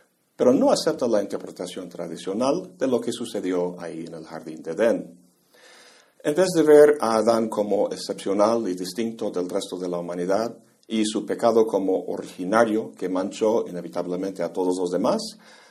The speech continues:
lo interpreta como ejemplar o prototípico,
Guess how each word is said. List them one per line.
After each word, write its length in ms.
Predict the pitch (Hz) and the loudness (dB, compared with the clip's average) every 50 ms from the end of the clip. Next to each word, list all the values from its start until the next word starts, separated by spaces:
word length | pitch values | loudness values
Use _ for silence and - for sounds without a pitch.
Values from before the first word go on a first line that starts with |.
| _ _ _ _ - | _ _ _ _ -4
lo 180 | - 127 135 135 | 2 4 6 6
interpreta 640 | 131 135 - 139 135 - 226 240 220 - 202 180 | 6 6 4 0 0 2 0 0 2 0 -2 -2
como 440 | - - 156 147 143 143 - - - | 0 -2 -2 0 0 0 0 -2 -2
ejemplar 760 | - 123 123 - - 123 110 - - 127 135 127 104 95 - - | -4 -4 -4 -2 -6 -8 -8 -4 -2 0 0 0 0 -2 -4 0
o 200 | - 95 92 92 | 0 0 0 0
prototípico, 840 | - - - 95 - 107 98 - 95 90 98 90 - - - - - | -2 -4 -6 -4 -4 -6 -8 -6 -8 -6 -6 -10 -10 -10 -14 -16 -16